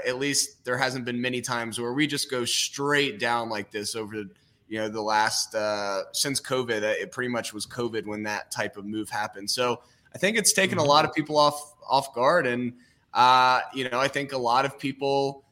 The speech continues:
Speaker 1: have, uh, gotten hit pretty hard. You've got a lot of people still holding on to that long-term view on growth stocks and that type of thing. And,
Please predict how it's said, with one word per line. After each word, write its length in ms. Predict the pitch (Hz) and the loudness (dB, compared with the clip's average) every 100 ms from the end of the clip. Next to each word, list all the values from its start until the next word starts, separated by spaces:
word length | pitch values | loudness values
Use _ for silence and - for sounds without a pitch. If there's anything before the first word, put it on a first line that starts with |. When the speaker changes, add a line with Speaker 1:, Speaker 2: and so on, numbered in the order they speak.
| _ | _
Speaker 1:
have, 360 | 123 127 131 127 | 0 2 2 2
uh, 180 | 131 | 0
gotten 280 | 127 139 120 | 2 0 0
hit 200 | 127 147 | -2 -6
pretty 200 | - 147 | -4 -4
hard. 420 | 131 123 131 180 151 | -2 2 2 0 -2
You've 140 | 113 | -6
got 180 | 117 117 | -4 -2
a 40 | |
lot 200 | 113 120 | -2 -2
of 80 | 123 | -4
people 560 | 131 123 127 131 123 - _ _ _ | -8 -8 -4 -4 -4 -8 _ _ _
still 360 | - - 135 131 | -4 -2 -2 -2
holding 340 | 127 135 135 | -2 -2 -2
on 220 | 131 131 | 0 -2
to 100 | 127 127 | -2 -2
that 200 | 123 101 | -2 0
long-term 840 | 120 127 135 135 131 135 131 127 | 2 2 0 -2 -2 -2 -2 -4
view 360 | 113 127 139 143 | -2 0 0 2
on 220 | 131 127 | 0 -2
growth 280 | 117 127 131 | -2 -2 -2
stocks 580 | - 131 131 156 - 123 | -2 0 2 2 -2 -6
and 100 | 120 | -6
that 140 | 120 | -4
type 200 | 131 120 | -4 -6
of 120 | 120 | -6
thing. 340 | 120 127 139 127 | -4 -2 -2 -4
And, 260 | 120 117 | -4 -6